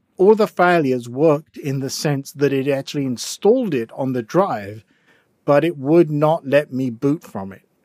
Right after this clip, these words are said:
And the reason being is the extra layer of security you have at boot time in the M one chip. And the, what you have to do is you have to configure that.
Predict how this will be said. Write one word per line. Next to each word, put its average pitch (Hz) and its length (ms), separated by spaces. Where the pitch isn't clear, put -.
And 135 340
the 139 60
reason 196 320
being 127 400
is 151 200
the 151 120
extra 175 300
layer 160 240
of 147 80
security 139 500
you 113 220
have 131 260
at 110 160
boot 147 240
time 107 400
in 135 320
the 135 160
M 131 160
one 147 240
chip. 113 320
And 160 180
the, 160 60
what 214 260
you 185 60
have 180 100
to 180 80
do 160 140
is 123 100
you 143 80
have 139 120
to 151 80
configure 147 520
that. 92 220